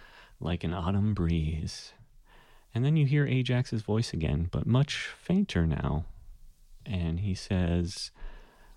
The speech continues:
"The summer clings to our world for too long, but Eldzic demands it as part of his bargain.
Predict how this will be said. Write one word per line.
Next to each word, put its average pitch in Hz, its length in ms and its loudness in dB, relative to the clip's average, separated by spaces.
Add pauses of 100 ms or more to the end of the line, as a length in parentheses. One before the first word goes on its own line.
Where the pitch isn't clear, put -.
(120)
"The 120 60 -2
summer 160 480 4
clings 156 580 4
to 110 180 2
our 110 140 6
world 117 440 6
for - 160 -2
too - 240 0
long, 117 540 2 (300)
but - 200 0
Eldzic 110 380 2 (180)
demands 110 500 4
it - 120 -4
as 95 180 -2
part 101 280 0
of 101 80 -6
his 95 140 -2
bargain. 113 500 0